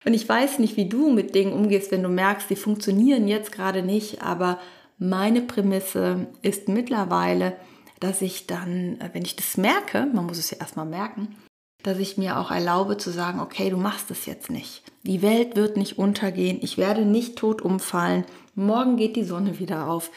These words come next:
Es geht gerade nicht. Aus irgendeinem Grunde geht es gerade nicht. Und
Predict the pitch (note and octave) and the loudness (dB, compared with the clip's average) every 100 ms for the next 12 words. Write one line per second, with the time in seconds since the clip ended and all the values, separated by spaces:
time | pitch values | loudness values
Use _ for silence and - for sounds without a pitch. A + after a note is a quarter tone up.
0 | - - - _ - G#3 - B3 C4 - | -18 -20 -20 _ -4 -2 2 2 2 -8
1 | - F3 E3+ E3+ F3 - A#3 C4 B3+ G3+ | -6 -6 -4 -6 -6 0 4 4 4 2
2 | G3 F#3 G3 F#3 F3+ F#3 - - D#3 E3 | 0 0 -2 0 -4 -4 -10 -10 -8 -8
3 | D#3 - - - - G#3+ B3+ | -8 -10 -14 -8 0 4 4